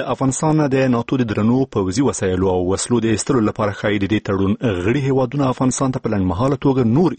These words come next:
اضافي سرتیري واستوي. ډګروال کولین ریچارډسن همدارنګه ویلي که چیرې د پاکستان لاره د افغانستان څخه د وسایلو د ایستلو پر مهال تړل شوي هم وي، د نړیوال ائتلاف غړي هیوادونه نورې لارې کارولی شي. په دې اړه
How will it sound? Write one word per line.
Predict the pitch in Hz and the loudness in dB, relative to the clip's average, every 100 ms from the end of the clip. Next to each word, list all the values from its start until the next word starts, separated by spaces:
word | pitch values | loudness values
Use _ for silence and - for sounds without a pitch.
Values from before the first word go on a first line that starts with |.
| 110 | -4
اضافي | 98 - - | -4 -4 -6
سرتیري | 95 95 85 | -4 -2 -2
واستوي. | 85 85 - 104 143 - - - - - - | -4 -4 -2 0 0 -4 -16 -16 -14 -12 -2
ډګروال | 113 123 139 147 - | 0 2 0 0 0
کولین | 143 147 131 117 | 0 0 0 -2
ریچارډسن | 120 151 151 - 110 98 | -2 -2 -4 -2 -2 0
همدارنګه | 98 101 101 92 87 | 0 0 -2 -2 0
ویلي | 101 127 | 0 0
که | 131 135 | -2 -2
چیرې | 165 120 98 | 0 0 -2
د | 101 | -6
پاکستان | - 98 - 131 139 | -6 -6 -2 0 2
لاره | 143 139 | 0 0
د | 131 | 0
افغانستان | 135 - 135 - | -2 0 -2 -2
څخه | 139 - - - 110 | -6 -8 -18 -2 0
د | 107 107 | 2 0
وسایلو | - 107 123 | -2 0 2
د | 117 | 0
ایستلو | 110 151 - | 0 -2 -2
پر | 101 98 | -2 -2
مهال | 98 104 - | -2 -2 -2
تړل | 92 92 | -4 -2
شوي | 120 104 107 | -2 0 0
هم | 170 | 2
وي، | 110 | 0
د | 95 92 | 0 0
نړیوال | 90 92 123 156 | 0 0 0 -2
ائتلاف | - 123 120 95 | 0 0 0 -4
غړي | 92 151 143 | -2 0 0
هیوادونه | 139 135 151 151 - | 0 0 0 0 0
نورې | 113 117 151 95 | 0 2 0 0
لارې | 95 95 - | -2 -2 -4
کارولی | 92 90 90 87 - | -4 -2 -2 -2 0
شي. | 127 - - - - - | 0 -2 -12 -18 -18 -8
په | - | -2
دې | 139 | 0
اړه | 147 | 0